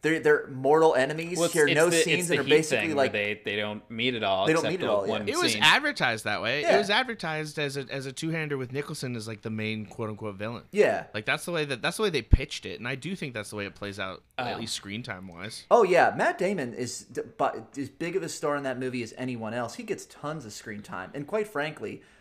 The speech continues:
Speaker 1: I'd make the argument that it is sort of his movie in, in some ways, from the standpoint that your opening scene and your introduction into the
Speaker 2: Mm-hmm.
Speaker 1: world is through him as a,
Speaker 2: Yeah, he's
Speaker 1: his
Speaker 2: there
Speaker 1: character as a kid.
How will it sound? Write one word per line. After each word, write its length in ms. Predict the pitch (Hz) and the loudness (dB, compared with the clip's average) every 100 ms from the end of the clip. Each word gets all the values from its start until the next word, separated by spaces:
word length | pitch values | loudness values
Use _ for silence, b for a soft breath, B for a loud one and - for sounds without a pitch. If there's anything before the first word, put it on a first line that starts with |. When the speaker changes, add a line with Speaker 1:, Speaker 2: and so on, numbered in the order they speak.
| b b | b b
Speaker 1:
I'd 160 | 143 175 | -2 0
make 180 | 208 | -4
the 80 | 139 | 0
argument 440 | 131 156 165 139 120 | 2 0 -4 -8 -8
that 100 | 117 | -10
it 140 | - _ _ _ - | -12 _ _ _ -8
is 260 | 143 175 170 | -4 -4 -6
sort 340 | - 143 131 | -8 -4 -2
of 80 | 110 | -4
his 180 | 123 117 | -8 -8
movie 300 | 131 127 127 | -6 -6 -6
in, 80 | 113 120 | -8 -10
in 80 | 113 | -10
some 240 | 180 208 | -6 -4
ways, 200 | 160 143 | -4 -8
from 120 | 160 | -10
the 80 | 143 | -12
standpoint 600 | - 196 208 208 190 190 | -8 -6 -6 -8 -8 -6
that 200 | 151 - | -8 -6
your 140 | 135 - | -6 -2
opening 440 | 151 180 202 170 | -2 -2 -4 -6
scene 340 | 127 156 156 160 | -10 -10 -8 -8
and 100 | 131 | -10
your 100 | - | -8
introduction 540 | 143 139 123 131 147 | -10 -6 -4 -4 -6
into 140 | 135 127 | -10 -10
the 100 | 110 | -8
Speaker 2:
Mm-hmm. 100 | 101 | -4
Speaker 1:
world 300 | 151 120 147 | -2 -2 -2
is 120 | 120 | -4
through 240 | - 135 123 | -8 -8 -8
him 200 | 131 127 | -6 -8
as 140 | 120 | -8
a, 80 | 113 - | -10 -4
Speaker 2:
Yeah, 240 | 143 131 | 0 2
he's 100 | 131 | 2
Speaker 1:
his 120 | 165 | 0
Speaker 2:
there 100 | - | 4
Speaker 1:
character 240 | 165 117 156 | 4 4 0
as 100 | 135 | -4
a 60 | |
kid. 540 | 113 - 127 160 220 | -6 -4 -2 -2 -6